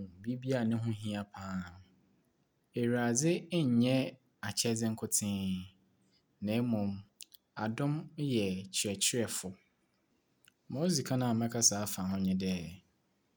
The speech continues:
adom na ɔkyerɛ hɛn mber a yebesi atsena ase. Adom nnyɛ biribi a ɔda hɔ kwa, na mbom ɔyɛ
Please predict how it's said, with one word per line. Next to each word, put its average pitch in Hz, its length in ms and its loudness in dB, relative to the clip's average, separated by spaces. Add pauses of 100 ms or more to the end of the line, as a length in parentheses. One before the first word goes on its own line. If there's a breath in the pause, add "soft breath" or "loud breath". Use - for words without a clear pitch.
(1600 loud breath)
adom 113 400 0 (120)
na 123 160 2 (220)
ɔkyerɛ 123 480 2
hɛn 92 240 0 (200)
mber 95 300 2
a 87 340 -2 (300)
yebesi 120 680 4 (480)
atsena 131 420 0 (340)
ase. - 420 4 (440)
Adom 139 380 2 (180)
nnyɛ 147 400 4 (180)
biribi 135 500 -2 (140)
a 139 160 2 (220)
ɔda 120 320 0
hɔ 110 220 -2
kwa, - 180 -14 (1300 soft breath)
na 202 160 -2
mbom 110 320 -2 (640)
ɔyɛ 127 400 4